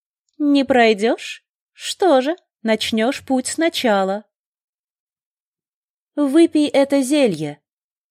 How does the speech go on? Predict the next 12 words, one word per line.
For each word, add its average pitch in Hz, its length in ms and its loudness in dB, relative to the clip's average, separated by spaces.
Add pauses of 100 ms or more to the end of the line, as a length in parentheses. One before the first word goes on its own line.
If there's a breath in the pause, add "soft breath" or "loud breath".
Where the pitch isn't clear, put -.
(120)
Оно 240 300 0
прибавит 240 640 2
тысячу 254 400 -2
единиц 233 560 -2
к - 80 -16
твоей 233 400 0
силе 233 420 0
на 226 140 -2
час. - 520 -2 (600)
В - 80 -18
случае 294 480 0
успеха 294 640 0